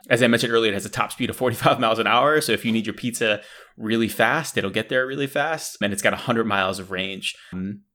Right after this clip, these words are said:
which I thought was pretty interesting. But yeah, that's what Nuro is in a nutshell. Jeff, what questions do you have? Does that, does that make sense to you?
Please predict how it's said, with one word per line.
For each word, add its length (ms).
which 180
I 60
thought 180
was 320
pretty 160
interesting. 340
But 100
yeah, 120
that's 340
what 180
Nuro 320
is 360
in 140
a 60
nutshell. 840
Jeff, 180
what 100
questions 360
do 60
you 80
have? 400
Does 120
that, 280
does 100
that 120
make 120
sense 240
to 60
you? 160